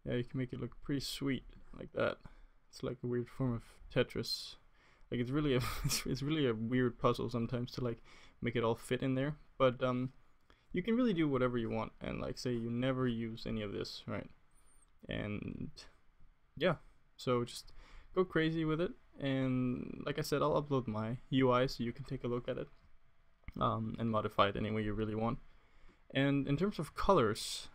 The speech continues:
uh, let's go to the eye colors here. Um, I didn't really like the orange color that, that's default in ZBrush.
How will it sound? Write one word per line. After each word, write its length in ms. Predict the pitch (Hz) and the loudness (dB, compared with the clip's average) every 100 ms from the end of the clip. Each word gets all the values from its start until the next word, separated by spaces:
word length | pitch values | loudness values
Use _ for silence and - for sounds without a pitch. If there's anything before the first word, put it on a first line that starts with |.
| - | -12
uh, 80 | - - | -12 -10
let's 140 | - | -10
go 120 | - | -2
to 80 | 131 | -2
the 80 | - | 2
eye 120 | 117 | 0
colors 440 | 123 110 110 - - | 0 -2 -2 -6 -12
here. 440 | - - 123 107 113 - - - | -14 -4 0 0 -2 -8 -16 -4
Um, 240 | 131 117 - | 0 2 4
I 80 | |
didn't 160 | 147 165 | 4 4
really 180 | 151 135 | 2 2
like 260 | 127 127 | 2 0
the 160 | 127 123 - | -2 -4 -2
orange 400 | 120 131 139 - | 0 2 2 -2
color 280 | - 139 147 | -2 0 2
that, 300 | 135 - - | 0 -4 -4
that's 280 | - - - - | -8 -8 -14 -10
default 460 | 120 - 117 123 - | -12 -4 -2 -2 -2
in 260 | 131 113 | -2 -2
ZBrush. 440 | 110 120 165 - | -2 -2 -2 -4